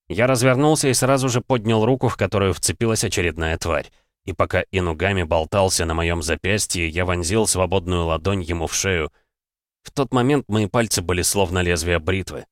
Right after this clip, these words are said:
Они словно вспороли лохмато-чешуйчатую кожу монстра, разорвали плоть и сомкнулись на трахее. Я рванул на себя, вырвав огромный окровавленный кусок.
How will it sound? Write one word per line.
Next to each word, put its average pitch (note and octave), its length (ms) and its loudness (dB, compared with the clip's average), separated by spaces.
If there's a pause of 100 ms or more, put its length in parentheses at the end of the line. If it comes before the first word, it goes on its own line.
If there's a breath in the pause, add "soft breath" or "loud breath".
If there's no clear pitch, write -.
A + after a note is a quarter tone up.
(240)
Они A2 300 0
словно G2+ 400 2
вспороли G2+ 520 0
лохмато-чешуйчатую F2+ 1200 -2
кожу F2+ 300 -2
монстра, F#2 500 -2 (160)
разорвали G2+ 540 2
плоть B2+ 360 0
и A#2+ 40 2
сомкнулись G#2+ 640 0
на G#2 120 0
трахее. E2+ 600 -4 (420)
Я F#2 180 0
рванул C#3+ 340 4
на C3 100 4
себя, A#2+ 340 2
вырвав B2 360 2
огромный A#2 580 0
окровавленный F#2 680 0
кусок. - 500 -2